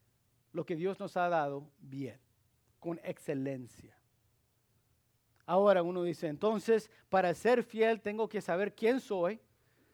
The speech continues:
¿verdad? Sí, que eres servidor de Cristo, administrador de Dios. Si voy a ser fiel, necesito saber que eso requiere que yo sea digno de confianza, sí. Pero por último, quiero que,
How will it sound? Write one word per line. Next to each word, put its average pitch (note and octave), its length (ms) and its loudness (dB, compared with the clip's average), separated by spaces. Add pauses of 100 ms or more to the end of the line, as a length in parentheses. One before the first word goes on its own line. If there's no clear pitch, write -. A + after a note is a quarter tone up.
(240)
¿verdad? F3 420 -4
Sí, D3 440 -12 (880)
que D#3+ 100 -6
eres D#3+ 220 -6
servidor D#3 380 -4
de F3+ 120 -6
Cristo, D#3 320 -6
administrador D3 760 -6 (240)
de F3 100 -8
Dios. D#3+ 480 -10 (1800)
Si - 120 -6
voy G#3 180 2
a A3+ 40 4
ser A3+ 220 -2
fiel, A3 400 0
necesito F#3+ 480 -10
saber F#3 280 -2
que F#3 160 -6
eso G#3+ 180 -4
requiere G#3 640 -2
que F3 140 -6
yo F3 160 -4
sea G3+ 260 -2
digno F#3 420 -4
de G#3 80 -2
confianza, E3+ 760 -10 (120)
sí. D#3 380 -10 (680)
Pero G3 220 0
por F3+ 180 -2
último, G#3 460 -4
quiero F#3 260 -8
que, D#3+ 320 -6